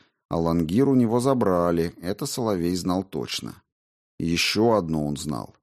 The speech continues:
Пока Марья будет разбираться с гостями из другого мира, ей будет не до чего, и скальграйские останутся сами по себе. Да, когда он снимется с якоря и спровоцирует волнение,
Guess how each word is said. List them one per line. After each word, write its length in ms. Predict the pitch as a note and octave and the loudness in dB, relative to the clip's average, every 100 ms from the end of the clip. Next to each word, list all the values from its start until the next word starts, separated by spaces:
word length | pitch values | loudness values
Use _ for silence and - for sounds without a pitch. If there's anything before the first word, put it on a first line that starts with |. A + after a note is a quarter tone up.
| _ _ _ | _ _ _
Пока 300 | F2+ - G2+ | -6 -2 2
Марья 400 | G2 A#2 G#2 E2+ | 4 4 2 0
будет 360 | E2 G2+ F#2+ E2+ | 0 0 -2 -2
разбираться 640 | F2 E2+ G2+ G2+ F#2 - | -2 0 2 2 0 -4
с 60 | E2+ | -2
гостями 600 | F#2+ G2 - G#2 E2 E2+ | -2 -2 -2 0 2 0
из 100 | D#2+ | 0
другого 460 | E2+ F2 F#2+ E2 | -2 0 0 0
мира, 420 | D#2+ C3+ D3 E2 - _ _ - | 0 2 2 -2 -4 _ _ -8
ей 240 | G2 D3+ | 0 2
будет 380 | B2+ C3 B2+ B2 | 2 2 0 2
не 100 | C3 | 2
до 140 | A#2+ | 2
чего, 460 | A#2+ - B2 F#2 D2 | 0 0 0 0 -2
и 180 | - F2+ | -2 -4
скальграйские 920 | - - F#2 F2 F2 F2+ G#2 - A#2 | -2 0 0 2 2 2 0 -2 0
останутся 600 | A#2 - E2 D#2+ E2 - | 0 -2 -2 -2 -4 -4
сами 320 | G2 F2+ D2 | -4 -4 -4
по 140 | C#2+ F2 | -6 -6
себе. 420 | - F#2+ D#2+ - _ _ _ _ _ _ _ | -4 -4 -6 -10 _ _ _ _ _ _ _
Да, 340 | - F#2 G2+ A#1 | -2 2 2 0
когда 360 | - C2+ E2 | -4 -4 0
он 140 | G2+ G#2 | 2 2
снимется 580 | - G#2+ G#2 F#2+ - F#2 | 0 0 2 2 -2 -6
с 100 | - | -4
якоря 500 | F2+ F#2+ - C3 B2 | 0 -2 0 0 0
и 140 | G#2 | -2
спровоцирует 800 | - G2+ G2 G2+ - F#2 E2+ E2 | -4 -2 0 0 0 0 2 0
волнение, 760 | E2+ E2+ E2+ A2+ C#3+ C#3+ C#3 | 0 2 2 2 4 4 2